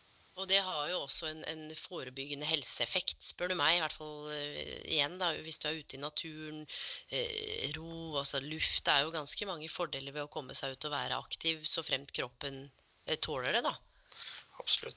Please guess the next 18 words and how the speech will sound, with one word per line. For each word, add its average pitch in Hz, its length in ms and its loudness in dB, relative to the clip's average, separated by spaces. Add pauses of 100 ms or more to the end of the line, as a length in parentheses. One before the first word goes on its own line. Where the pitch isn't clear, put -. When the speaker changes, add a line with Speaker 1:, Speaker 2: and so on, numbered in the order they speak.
Speaker 2:
du 127 40 -8
finner 123 280 -4
både 113 300 4 (320)
ro 127 160 -2 (240)
og 135 100 0
mestring 123 800 -4
og, 120 480 -4
eh, 117 300 -8 (1120)
tid 120 280 -8
til 127 120 0
å - 80 -10
tenke 120 480 -6
deg 113 80 -2 (100)
om 120 100 -12
i 117 60 -8
naturen, 113 460 -10
altså, 120 200 -2
så 123 200 -2